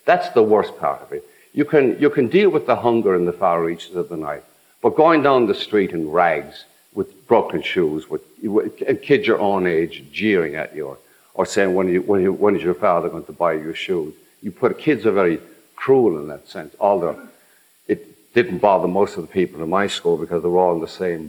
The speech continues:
boat. Uh, half of them were barefoot anyway. That was the negative thing. The positive thing, the best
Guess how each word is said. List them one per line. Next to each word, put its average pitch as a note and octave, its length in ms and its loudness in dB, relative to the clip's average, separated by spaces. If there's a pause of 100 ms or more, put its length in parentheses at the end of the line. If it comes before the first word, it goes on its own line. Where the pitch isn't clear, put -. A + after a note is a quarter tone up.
(120)
boat. G2 300 2 (880)
Uh, G2+ 100 2
half G#2 320 2
of F2 80 -10
them G2 160 -2
were F#2+ 120 0
barefoot G2 540 0
anyway. A2 400 0 (520)
That G3+ 180 6
was G#3 160 6
the F3 100 4
negative D3+ 500 4
thing. F#2+ 200 0
The B2 120 -2
positive G3 640 2
thing, A#2+ 260 2
the B2 100 4
best - 440 0